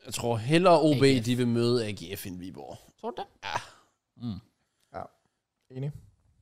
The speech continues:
Speaker 1: <laughs> Godt.
Speaker 2: <laughs> Godt, mand.
Speaker 1: Men
Speaker 2: Ej, men det bliver spændende.
Speaker 1: ja, Superligaen har været spændende.
Speaker 2: Den har virkelig
Speaker 1: Det har
Speaker 2: leveret
Speaker 3: den.
Speaker 2: den her sæson.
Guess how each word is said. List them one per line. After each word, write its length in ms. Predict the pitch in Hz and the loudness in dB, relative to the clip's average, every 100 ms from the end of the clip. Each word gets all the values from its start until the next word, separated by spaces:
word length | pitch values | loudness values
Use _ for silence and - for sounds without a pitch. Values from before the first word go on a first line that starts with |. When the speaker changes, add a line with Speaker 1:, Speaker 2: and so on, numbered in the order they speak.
| _ _ | _ _
Speaker 1:
<laughs> 60 | - - - | -16 -14 -14
Godt. 220 | - - - - - | -10 -10 -14 -16 -10
Speaker 2:
<laughs> 200 | 165 117 | -8 -6
Godt, 120 | 104 | -6
mand. 100 | 101 - - _ _ _ _ _ - - - - - _ | -4 -6 -6 _ _ _ _ _ -12 -10 -10 -16 -20 _
Speaker 1:
Men 280 | - 135 131 | 0 2 2
Speaker 2:
Ej, 140 | 101 117 | -2 -2
men 100 | 135 | -2
det 100 | 135 | -2
bliver 120 | 123 | -2
spændende. 320 | - 117 120 | -2 -2 -2
Speaker 1:
ja, 160 | 104 - | -4 0
Superligaen 440 | 214 226 220 208 | 4 6 8 8
har 140 | 190 190 | 8 8
været 100 | 175 | 6
spændende. 380 | 139 127 123 120 _ _ | 4 4 2 -2 _ _
Speaker 2:
Den 100 | 127 | -8
har 100 | 131 | -6
virkelig 140 | 139 139 104 | -2 -2 0
Speaker 1:
Det 0 | |
har 60 | - | 0
Speaker 2:
leveret 140 | 120 147 | 0 2
Speaker 3:
den. 40 | |
Speaker 2:
den 80 | 135 | 2
her 60 | |
sæson. 400 | 127 123 110 107 | 2 -2 -6 -8